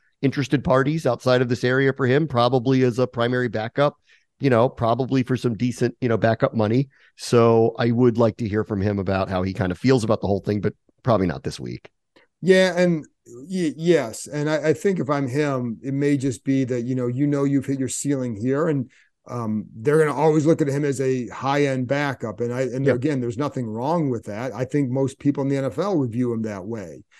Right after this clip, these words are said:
Speaker 2: So this team is going to have to upgrade, period. And then, then really it is, what do they think about Sam Howell? Because are you gonna, if, depending what they do to get another starter, what do you invest in the guy behind him?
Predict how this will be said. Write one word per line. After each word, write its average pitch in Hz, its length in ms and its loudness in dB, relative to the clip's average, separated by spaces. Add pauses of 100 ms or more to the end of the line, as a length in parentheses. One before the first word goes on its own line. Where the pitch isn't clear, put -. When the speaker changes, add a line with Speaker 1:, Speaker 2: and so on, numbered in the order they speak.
(400)
Speaker 2:
So 143 180 -2
this 175 200 4
team 160 220 0
is 120 100 -4
going 151 220 0
to 127 120 -4
have 127 280 -4
to 120 240 -10
upgrade, 123 580 -2 (220)
period. 131 540 2
And 127 200 -4
then, 143 380 -2
then 139 340 -2
really 156 280 4
it 131 60 2
is, 127 280 -2 (320)
what 139 80 2
do 139 60 0
they 127 120 -2
think 143 160 0
about 123 240 -4
Sam 131 240 -4
Howell? 127 420 0
Because 123 460 -2 (260)
are 117 80 -6
you 135 120 0
gonna, 135 160 -2
if, 120 280 -8
depending 147 320 0
what 139 140 0
they 131 100 -2
do 139 240 2
to 123 120 0
get 127 140 0
another 123 200 -2
starter, 143 680 2 (320)
what 127 180 2
do 143 80 -2
you 143 100 6
invest 131 420 0
in 131 80 0
the 120 80 -2
guy 123 240 -2
behind 123 640 0
him? 101 300 -12